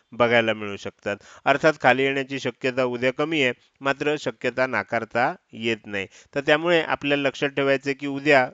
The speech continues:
आज सरकारचं शपथविधी झालेला आहे, त्यामुळे आपल्याला आता हळूहळू मार्केट पुन्हा एकदा तेजी पकडताना बघायला मिळू शकतं आणि वरच्या दिशेनं मूव्हमेंट होऊ शकते. हे झालं आपल्याला बँक निफ्टीचं ॲनालिसिस. आता आपण पुढं जाऊया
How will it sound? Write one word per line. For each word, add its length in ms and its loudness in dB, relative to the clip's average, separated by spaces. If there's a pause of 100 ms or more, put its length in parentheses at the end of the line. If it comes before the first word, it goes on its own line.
(120)
आज 200 2 (300)
सरकारचं 760 0
शपथविधी 560 -6
झालेला 400 2
आहे, 220 2 (320)
त्यामुळे 380 2 (100)
आपल्याला 440 0
आता 200 0
हळूहळू 460 2
मार्केट 400 -2 (120)
पुन्हा 320 -4
एकदा 320 -2 (180)
तेजी 240 -2
पकडताना 640 -6
बघायला 540 -2 (320)
मिळू 240 -4
शकतं 380 -6
आणि 280 0
वरच्या 380 -2
दिशेनं 420 -6
मूव्हमेंट 520 -6 (160)
होऊ 200 -4
शकते. 420 -6 (360)
हे 100 2
झालं 260 4
आपल्याला 460 2
बँक 200 0
निफ्टीचं 580 -6
ॲनालिसिस. 680 -2
आता 240 0
आपण 240 -2
पुढं 220 -2
जाऊया 420 2